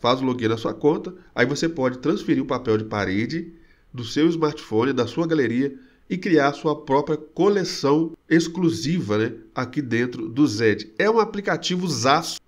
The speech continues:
Eu vou clicar aqui na coleção novamente, wallpaper. Eu vou aplicar o papel de parede aqui que eu achei muito top, gente, esse aqui, ó.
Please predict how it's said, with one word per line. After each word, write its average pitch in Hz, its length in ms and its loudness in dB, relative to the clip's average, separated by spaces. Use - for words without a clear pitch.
Eu 127 100 0
vou 135 120 4
clicar - 240 2
aqui 143 140 2
na 135 80 4
coleção 127 480 2
novamente, 165 600 0
wallpaper. 123 640 0
Eu 131 60 -8
vou 160 80 4
aplicar 175 320 0
o 143 40 2
papel 123 300 2
de 113 80 -4
parede 107 260 0
aqui 139 100 -6
que 143 80 -4
eu 127 40 -2
achei 120 220 -4
muito 120 480 -4
top, 110 380 -4
gente, 110 300 -4
esse 110 160 -6
aqui, 127 260 -4
ó. 113 100 -2